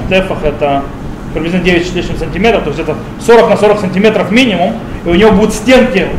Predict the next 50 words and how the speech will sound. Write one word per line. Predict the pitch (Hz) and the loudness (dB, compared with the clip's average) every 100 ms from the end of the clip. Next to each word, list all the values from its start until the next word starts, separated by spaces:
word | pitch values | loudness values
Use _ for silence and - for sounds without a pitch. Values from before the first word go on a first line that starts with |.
| - | 0
в | |
метр | 202 247 247 180 185 | 2 4 4 2 2
минимум | 254 226 190 170 | 2 2 2 0
высотой, | - 180 269 320 - - - | -4 0 4 4 2 -6 -2
то | 208 | 4
он | 240 - | 4 6
сам | 254 247 | 4 4
по | |
себе | 220 202 277 | 2 4 4
уже | 262 214 | 4 4
будет, | 196 233 240 - | 4 4 4 -2
э, | 202 175 175 | 0 2 2
частное | - 202 196 190 185 | 2 2 2 2 2
это, | 165 151 | 2 0
владение. | 135 165 170 143 110 - - - - - - - | 0 0 0 0 -4 -8 -10 -10 -10 -10 -10 -8
То | |
есть | 139 | -2
внутри | 185 208 254 | 0 2 4
этого | 240 226 | 6 6
душа | 220 311 - | 6 4 4
я | 208 190 | 2 2
буду | 180 226 | 0 -2
находиться | 185 196 196 214 190 | -2 0 0 0 0
это. | 160 123 120 - - | -4 -4 -10 -10 -8
Вот | 170 | 0
куда-то | 202 214 | 4 4
воду | 214 262 | 4 2
будешь | 208 190 | 2 -2
по | - | 0
нему | 180 175 | -2 0
прове-, | 170 165 160 - 185 | -4 -4 -6 -6 -4
э, | |
получать, | 151 170 180 - | -2 0 0 0
я | |
не | 175 | -2
знаю. | 147 113 - - - | -2 -4 -4 -4 0
В | 185 | 4
любом | 294 | 6
случае, | - - - - | 6 2 -2 0
душ. | 170 285 - - - - - - - | 4 6 4 0 -4 -8 -6 -6 0
Поэтому | 214 262 269 | 4 6 6
в | 180 | 4
душе | 330 370 | 4 4
у | 294 | 4
нас | 226 | 4
есть | 226 233 | 4 4
одна | 233 285 | 4 2
только | 269 240 | 2 2
проблема | 220 202 320 269 | 2 4 4 4
выжимания | 202 202 202 208 220 226 | 4 4 4 4 4 2